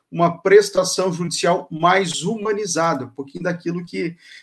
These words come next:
que, que a do-, que a, que a Ana e o Yuri também mencionaram, né? E vejam que legal que é na, na página seguinte, se tu puder passar ali, Thomas. Olha, então ela, ela, ela, ela tem um, uma apresentação diferenciada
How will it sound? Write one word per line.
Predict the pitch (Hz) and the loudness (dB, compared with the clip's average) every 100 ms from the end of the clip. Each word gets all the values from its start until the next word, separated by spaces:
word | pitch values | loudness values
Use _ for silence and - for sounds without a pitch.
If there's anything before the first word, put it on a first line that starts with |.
| _ | _
que, | _ 156 147 143 139 | _ 0 2 2 -2
que | 151 | 0
a | 143 | 0
do-, | 147 151 147 143 | 2 0 0 0
que | 147 | 2
a, | 143 143 | 4 2
que | 139 151 | 2 4
a | |
Ana | 143 147 170 | 6 6 4
e | 175 | 4
o | 156 | 4
Yuri | 156 170 | 4 2
também | 180 170 | 0 0
mencionaram, | 170 175 190 185 180 143 113 | 0 -2 -2 0 0 0 -4
né? | 120 131 _ _ - | -8 -10 _ _ -6
E | |
vejam | 135 175 196 214 | 4 4 6 2
que | 220 | 6
legal | 208 147 175 196 | 6 8 6 4
que | - 202 196 - | 0 -2 -2 -4
é | 165 175 | 0 2
na, | 190 190 | 2 2
na | 175 170 | 2 2
página | - 196 175 202 | 4 4 4 0
seguinte, | 196 170 190 196 | 0 2 4 4
se | - 123 | 0 -8
tu | 143 | -16
puder | 139 156 160 160 | -8 -2 -2 0
passar | 156 - 160 | -4 0 2
ali, | 147 147 147 139 135 | 4 4 6 4 2
Thomas. | 117 120 - _ _ _ _ _ _ _ _ _ _ _ - | -10 -14 -20 _ _ _ _ _ _ _ _ _ _ _ -14
Olha, | 120 113 - _ | -8 -8 -10 _
então | - 139 | -4 -2
ela, | 156 | 0
ela, | - 131 117 | 0 0 0
ela, | 127 | -2
ela | 117 123 | -2 -4
tem | - 160 | 0 2
um, | 160 131 123 | 4 2 0
uma | 127 127 131 | -8 -2 -2
apresentação | 131 143 143 139 139 - 139 | 2 2 4 2 2 2 0
diferenciada | - 151 165 170 180 | 2 2 4 4 4